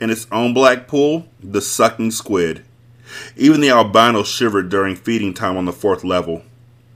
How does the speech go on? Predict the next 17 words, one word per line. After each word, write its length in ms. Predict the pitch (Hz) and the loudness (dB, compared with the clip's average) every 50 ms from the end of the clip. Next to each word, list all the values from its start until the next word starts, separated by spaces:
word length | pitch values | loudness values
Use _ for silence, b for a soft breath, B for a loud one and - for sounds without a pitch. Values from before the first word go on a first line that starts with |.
| _ _ - _ B B B B B B B B | _ _ -20 _ B B B B B B B B
The 100 | - 120 | -4 -4
fifth 300 | 113 - - 139 - - | 0 4 6 6 6 6
level 440 | 160 156 165 175 185 190 220 226 - - _ _ _ _ - - - - - - - | 4 4 4 4 4 2 0 0 -4 -14 _ _ _ _ -16 -16 -16 -18 -20 -12 -6
was 180 | 104 110 107 | -6 -2 0
empty. 360 | 117 117 113 113 - 82 82 - _ _ _ _ _ _ _ _ _ _ _ _ _ _ B B B B B B | 0 -2 -2 -4 -8 -12 -12 -14 _ _ _ _ _ _ _ _ _ _ _ _ _ _ B B B B B B
The 100 | - 143 | 2 4
prince 280 | 143 - 196 196 196 - | 4 4 4 4 2 2
constructed 560 | 185 170 - - - 165 170 175 - 110 104 | -2 -2 -2 2 2 2 2 2 0 -2 0
it 180 | 104 101 101 | 0 0 0
in 120 | 110 113 113 | 0 0 0
the 80 | 113 | 0
hopes 300 | 113 - 147 143 139 - | 0 0 0 0 0 -2
of 60 | 123 110 | -4 -8
someday 500 | - - 143 143 160 165 151 151 151 165 | -2 0 0 2 2 0 -2 -2 -2 -2
finding 400 | 160 - 135 131 127 123 120 117 | -4 -2 -2 0 0 0 -2 -4
something 440 | - - 143 143 151 - 123 117 | -2 -2 -2 -2 -2 -2 -4 -2
worthy, 420 | 110 110 113 110 95 82 76 69 | 0 0 0 0 -2 -4 -8 -14